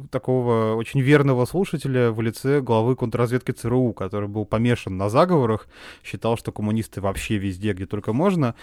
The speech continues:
и именно это ему разведчик и г-, и рассказывал. В общем, они прекрасно спелись, но на самом деле это привело к ряду проблем для американской разведки из-за того, что он был такой доверчивый.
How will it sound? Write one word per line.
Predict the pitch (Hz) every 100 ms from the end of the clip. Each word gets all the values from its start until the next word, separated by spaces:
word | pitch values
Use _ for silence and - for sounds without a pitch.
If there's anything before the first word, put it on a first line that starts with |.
| - -
и | - 120
именно | 156 165
это | 147 - 165 165
ему | 151 120 120 139 131 117
разведчик | 117 117 120 -
и | 107
г-, | 110
и | 120
рассказывал. | 120 127 - 123 95 92 92
В | 98
общем, | 110 -
они | 107 120 117 113 - - -
прекрасно | 131 127 127 -
спелись, | 113 - 190 220 135 135
но |
на | 120
самом | 120 139 147
деле | 131
это | 135
привело | - 117 120
к | 127
ряду | 120 123 120
проблем | - 113 113 127
для | 117 110
американской | 107 110 117 - 113
разведки | 117 131 117 -
из-за | 101 90
того, | 101 101
что | -
он | 107
был | 101
такой | 98 - 104
доверчивый. | 113 107 92 - 101